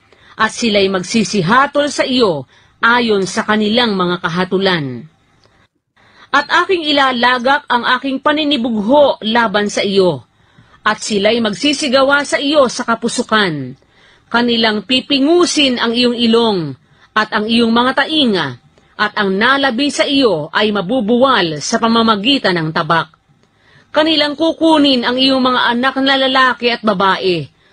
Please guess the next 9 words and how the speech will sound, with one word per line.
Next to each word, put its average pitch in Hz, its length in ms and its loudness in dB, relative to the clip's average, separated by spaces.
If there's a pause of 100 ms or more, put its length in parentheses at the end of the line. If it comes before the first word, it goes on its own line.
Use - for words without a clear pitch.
(120)
at 185 160 -4
ang 185 240 2
nalabi 262 480 0
sa 320 160 -2
iyo 262 480 0 (240)
ay 226 160 2
susupukin 220 880 0
sa - 240 -2
apoy. 160 480 -2